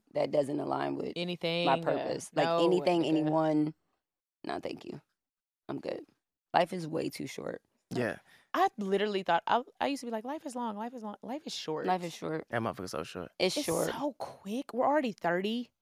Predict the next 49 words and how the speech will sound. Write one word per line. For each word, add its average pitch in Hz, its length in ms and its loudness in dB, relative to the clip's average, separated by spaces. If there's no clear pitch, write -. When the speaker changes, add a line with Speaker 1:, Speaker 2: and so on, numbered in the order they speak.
Speaker 3:
Like, 131 140 2
Speaker 2:
We're 247 320 4
Speaker 1:
short. - 80 6
Speaker 2:
one 220 200 6
third 196 260 6
of 165 40 -2
the 165 80 4
way 165 140 2
out 151 120 2
of 202 120 8
Speaker 1:
Okay, 208 140 2
Speaker 2:
here. 185 60 0
Speaker 1:
Braylon, 165 360 -4
relax. 160 340 -6
Speaker 3:
Yeah, 147 60 4
Speaker 1:
I 147 60 4
hate 156 40 4
Speaker 3:
calm 202 200 8
Speaker 1:
when - 60 0
you - 40 -4
Speaker 3:
down. - 20 -4
Speaker 1:
do 143 60 -2
Speaker 3:
Like, 107 160 0
Speaker 1:
that. 139 40 -4
Speaker 3:
Jesus. 185 160 4
Speaker 1:
Yeah, 151 220 0
Jesus. 254 260 -2
Speaker 3:
<laughs> - 80 2
I'm 262 100 6
twenty-nine. 127 460 4
Speaker 2:
One 190 180 -6
third. 180 480 -2
Speaker 3:
So, 113 80 4
Speaker 2:
Three 113 140 6
six 156 220 2
nine, 165 280 -2
ninety. 151 440 -4
Speaker 3:
I'm 117 140 -2
twenty-nine. 107 540 2
I'm - 60 -4
not 113 140 0
thirty 104 240 2
yet. - 160 -6
So 104 60 -2
don't 110 200 2
rush 113 260 4
my 247 140 2
Speaker 2:
Thirty. 110 120 4
Speaker 3:
years. - 460 -6